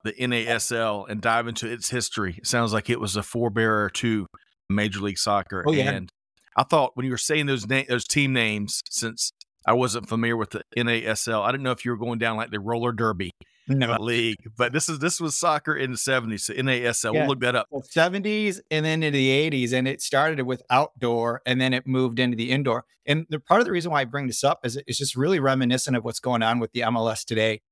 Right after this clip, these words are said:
Speaker 2: And they adopted the fifa rules with M L S, and that's
Speaker 1: Right.
Speaker 2: the big deal. And now you're starting to see some of the same kind of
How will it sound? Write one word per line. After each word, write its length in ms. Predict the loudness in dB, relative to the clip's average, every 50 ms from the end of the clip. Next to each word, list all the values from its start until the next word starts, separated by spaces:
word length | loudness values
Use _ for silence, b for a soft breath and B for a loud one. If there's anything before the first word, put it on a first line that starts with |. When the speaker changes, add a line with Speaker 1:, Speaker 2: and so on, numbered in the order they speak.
| _ _ _ -2
Speaker 2:
And 120 | 0 0
they 140 | 0 0 -2 -4 -4
adopted 560 | -2 2 2 4 4 2 0 -2 -8 -10 -8
the 60 | -10
fifa 360 | -10 -8 -8 -8 -8 -6 -6 -6
rules 460 | -6 -4 -4 -4 -4 -4 -4 -6 -8
with 120 | -10 -8 _ -4
M 140 | -4 -2 -4
L 180 | -4 0 0 0
S, 260 | 0 0 -4 -6 -2
and 80 | 0
that's 160 | 0 0 2 2
Speaker 1:
Right. 160 | 2 2 2
Speaker 2:
the 60 | 2 -2
big 40 | -4 -4 -2
deal. 360 | 0 2 4 4 2 0 -2 _ _ _ _ _ _ _
And 100 | 0 2
now 160 | 4 4 4 4
you're 140 | 4 2
starting 280 | 0 0 0 0 0 0
to 80 | -2 -2
see 220 | -2 -4 -4 -2
some 220 | -2 0 0 0
of 60 | 0 -2
the 60 | -2
same 400 | -2 0 0 0 0 0 0 -2
kind 340 | -2 0 0 0 2 2 0
of 180 | 0 0 -2